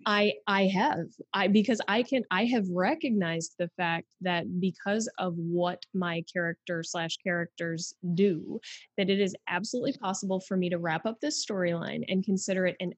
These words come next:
excellent introduction as to who and what these people are, and then pick them up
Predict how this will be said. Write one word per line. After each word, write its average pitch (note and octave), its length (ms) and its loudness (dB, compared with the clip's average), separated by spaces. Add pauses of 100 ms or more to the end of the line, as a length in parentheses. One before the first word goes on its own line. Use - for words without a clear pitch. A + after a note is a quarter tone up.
excellent A#3 420 -2
introduction E3+ 800 -2 (100)
as E3+ 360 -4
to D#3+ 120 -4 (140)
who A#3+ 240 4
and G3+ 240 4 (240)
what F#3+ 240 2
these F3 200 0
people E3 340 -6
are, E3 340 0 (300)
and F#3+ 120 6
then F#3 220 4
pick F4 220 -4
them A3 120 0
up F#3 160 0